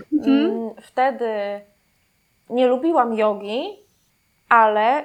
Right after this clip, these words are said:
Speaker 2: ja wiedziałam, że ona mojej mamie pomogła. Bo ja to widziałam. Ja widziałam, jak moja mama wychodzi z jakichś trudnych sytuacji,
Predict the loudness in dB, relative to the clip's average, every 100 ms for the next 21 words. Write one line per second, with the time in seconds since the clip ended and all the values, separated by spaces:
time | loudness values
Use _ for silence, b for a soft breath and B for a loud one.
0 | -8 -4 0 0 -2 -4 -2 -2 -2 -4
1 | -8 -8 -8 -6 -8 -8 -8 -8 -10 -12
2 | -8 -6 -6 -6 -10 -16 -18 _ _ _
3 | -12 -6 -4 -2 -4 -6 -6 0 0 0
4 | -2 -6 -10 -20 -8 -6 -6 -6 -2 -2
5 | -2 -6 -12 -14 -14 -12 -12 -12 -12 -10
6 | -10 -8 -8 -10 -12 -12 -12 -18 -18 -14
7 | -8 -6 -8 -12 -12 -10 -4 -4 -4 -8
8 | -12